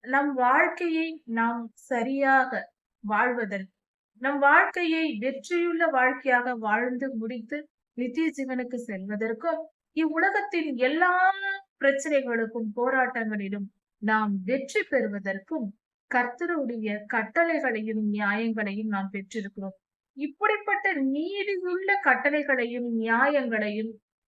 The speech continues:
பெற்ற ஜனம் எந்த ஜனம்? அதுதான் கர்த்தருடைய ஜனத்தை தவிர வேறு எதுவுமே இல்லை. அதுதான் உண்மை, சத்தியம்.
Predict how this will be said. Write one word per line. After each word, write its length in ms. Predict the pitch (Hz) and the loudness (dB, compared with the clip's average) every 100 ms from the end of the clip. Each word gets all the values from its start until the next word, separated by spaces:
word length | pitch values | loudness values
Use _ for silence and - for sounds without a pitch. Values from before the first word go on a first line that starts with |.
| _ | _
பெற்ற 580 | 320 330 330 - 370 285 | -2 -2 -2 2 2 2
ஜனம் 520 | 220 233 226 240 240 220 | 0 0 2 -2 -6 -6
எந்த 320 | 208 208 220 | -2 0 0
ஜனம்? 520 | 214 202 190 185 190 _ _ - | -2 -4 -4 -6 -10 _ _ -8
அதுதான் 520 | 190 220 220 220 214 190 | -4 -2 -2 -2 -2 -6
கர்த்தருடைய 400 | 190 254 247 247 | -6 -6 -4 -4
ஜனத்தை 340 | 202 196 196 | -4 -4 -6
தவிர 340 | 196 190 190 185 | -8 -6 -6 -6
வேறு 240 | 196 196 | -6 -6
எதுவுமே 380 | 185 185 226 226 | -6 -6 -4 -2
இல்லை. 300 | 214 180 175 - _ _ _ _ - | -4 -6 -12 -16 _ _ _ _ -4
அதுதான் 460 | 254 294 320 311 262 214 - | -2 0 0 0 -2 -8 -8
உண்மை, 320 | 247 240 202 - _ _ - | -4 -2 -2 -6 _ _ -4
சத்தியம். 420 | 226 214 185 | -4 -4 -10